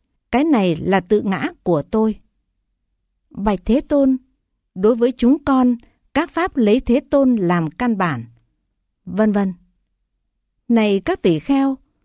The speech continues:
do có sắc, do chấp thủ sắc, do thiên chấp sắc, vân vân. Do có thức, do chấp thủ thức, do thiên chấp thức, nên quán.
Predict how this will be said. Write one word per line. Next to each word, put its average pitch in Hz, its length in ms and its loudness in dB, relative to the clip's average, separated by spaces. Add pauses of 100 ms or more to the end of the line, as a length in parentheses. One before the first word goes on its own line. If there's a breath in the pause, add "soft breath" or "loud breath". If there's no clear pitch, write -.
(160)
do 254 360 0
có 220 200 0
sắc, - 320 -6 (560)
do 247 300 0
chấp - 320 -6
thủ 165 220 0
sắc, 302 300 -4 (520)
do 254 280 0 (140)
thiên 240 280 0
chấp 330 200 -2
sắc, 330 280 -6 (500)
vân 233 200 0
vân. 220 260 0 (500)
Do 240 300 0
có 233 360 0
thức, 359 260 0 (340)
do 254 340 0
chấp 339 300 -6
thủ 165 220 2
thức, 294 300 -2 (720)
do 247 320 -2
thiên 240 320 2
chấp - 280 -6
thức, 359 240 -2 (480)
nên 247 280 0
quán. 220 340 -2